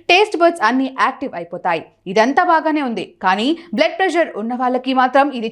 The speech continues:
చాలా కీడు చేస్తుంది. పచ్చళ్ళలో సాధారణంగా ఉప్పు ఎక్కువగా వేస్తారు. అలా ఎక్కువగా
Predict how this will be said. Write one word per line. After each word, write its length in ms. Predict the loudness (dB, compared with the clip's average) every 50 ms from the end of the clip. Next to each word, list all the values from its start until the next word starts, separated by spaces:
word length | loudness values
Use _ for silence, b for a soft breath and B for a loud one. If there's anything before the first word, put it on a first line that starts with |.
| 0 2
చాలా 200 | 2 4 2 0 -2
కీడు 220 | -4 -4 -4 -4 -4 -6
చేస్తుంది. 380 | -8 -8 -6 -6 -4 -4 -2 -2 0 -2
పచ్చళ్ళలో 460 | -2 -2 -4 -4 -2 0 0 0 0 -2 -2 -2
సాధారణంగా 560 | -2 -2 0 0 -2 0 0 -2 0 0 0 0 2 0
ఉప్పు 180 | 0 0 0 -2 -4 -4
ఎక్కువగా 300 | -2 -4 -2 0 0 -2 -2 -4
వేస్తారు. 380 | -8 -4 0 0 0 0 -2 -4 _ -2
అలా 140 | -2 -2 -2 -4 -6 -6
ఎక్కువగా 340 | -2 0 2 4 4 4